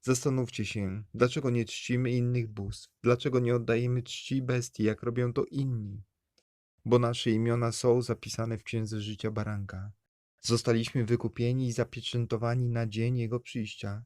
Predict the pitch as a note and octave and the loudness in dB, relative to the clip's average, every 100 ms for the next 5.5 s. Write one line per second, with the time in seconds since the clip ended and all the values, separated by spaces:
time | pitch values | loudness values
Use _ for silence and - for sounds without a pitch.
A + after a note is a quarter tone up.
0 | _ - - B2+ C3 B2+ C3+ - C3 C3 | _ -8 -4 2 2 2 -2 0 0 0
1 | - C3+ C3 A#2 A#2+ G#2 G2 G2+ _ _ | -2 0 0 0 -2 -2 -4 -6 _ _
2 | - G#2 B2 B2+ C3 A#2 A#2+ A#2+ B2 B2 | -4 4 6 4 0 -2 0 -2 0 -2
3 | B2 A2 A#2+ A#2 A2+ A#2+ A#2+ B2+ C3 C3+ | 0 2 4 2 2 -4 -2 2 2 4
4 | B2 A#2 B2 A#2 - B2+ B2+ - C3+ B2+ | 0 2 0 2 2 2 2 0 -2 -2
5 | - C3+ G2 G2 | -2 -2 -2 -6